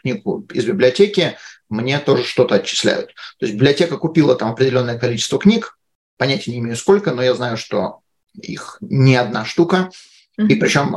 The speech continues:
Speaker 1: э, несколько раз я заходил на сайт, э, Калгарийской библиотеки и с-, хотел посмотреть, можно ли эту книжку взять, она была всегда на очереди. То есть м-, мне нужно было вставать в очередь, и там третий, пятый я должен был сидеть, ждать, когда же она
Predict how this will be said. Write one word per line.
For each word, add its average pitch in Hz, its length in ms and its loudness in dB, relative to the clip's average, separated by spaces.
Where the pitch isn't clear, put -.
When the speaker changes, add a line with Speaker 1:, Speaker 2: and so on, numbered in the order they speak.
Speaker 1:
э, 117 320 -4
несколько 135 400 -2
раз - 180 0
я 120 80 -4
заходил 120 380 -2
на 117 100 -2
сайт, 117 400 -2
э, 101 240 4
Калгарийской 123 500 0
библиотеки 131 520 2
и 110 380 -4
с-, - 120 -16
хотел 104 340 -2
посмотреть, 107 420 -2
можно 120 240 2
ли 107 80 -2
эту - 80 -8
книжку 123 300 -6
взять, 208 260 2
она 131 140 -2
была 127 200 2
всегда 123 260 -2
на 120 140 0
очереди. - 520 -4
То - 80 -4
есть 98 140 0
м-, 95 80 2
мне 127 280 2
нужно 135 240 0
было 113 160 2
вставать 120 380 2
в 139 60 2
очередь, 131 340 2
и 127 60 -6
там 98 260 -2
третий, 135 320 0
пятый 127 340 -2
я 101 100 -2
должен 107 320 -2
был 92 240 -6
сидеть, 123 300 0
ждать, 131 240 2
когда 113 260 -6
же - 80 -6
она 101 300 -2